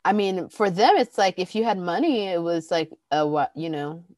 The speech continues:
that's the only reason why, like, people should treat each other <laughs> differently, which is also fucked up. But, like,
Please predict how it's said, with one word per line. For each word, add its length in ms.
that's 200
the 80
only 120
reason 220
why, 180
like, 160
people 180
should 160
treat 160
each 100
other 120
<laughs> 20
differently, 460
which 200
is 120
also 260
fucked 280
up. 160
But, 100
like, 240